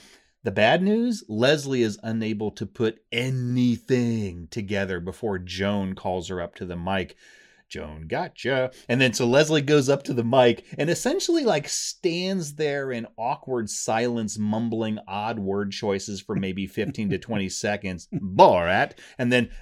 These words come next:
then before she finally says, uh, goodbye, and she leaves the stage to, I think, like, maybe mild, confused, polite, scattered applause. Like, no one knows what in the hell had just happened.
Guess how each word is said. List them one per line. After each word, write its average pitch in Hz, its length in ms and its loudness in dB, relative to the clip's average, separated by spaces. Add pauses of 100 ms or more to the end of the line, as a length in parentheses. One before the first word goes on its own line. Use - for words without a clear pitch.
(560)
then 131 240 0
before 139 300 2
she 135 140 2
finally 135 300 0
says, 120 280 0 (400)
uh, 131 140 -2
goodbye, 110 640 4
and 120 160 -2
she 127 160 -4
leaves 117 400 -2
the 117 120 -6
stage 120 500 -2
to, 127 160 0
I 113 60 -2
think, 139 260 -6
like, 104 160 -2
maybe 110 320 -2
mild, 104 480 -2
confused, 104 600 -6
polite, 95 460 -4
scattered 90 480 -4
applause. 95 540 -2
Like, 98 160 -6
no 143 100 -4
one 143 180 -2
knows 113 280 -2
what 98 240 -2
in 92 60 -10
the 82 100 -10
hell 92 220 -4
had 90 180 -10
just 90 160 -14
happened. 98 240 -4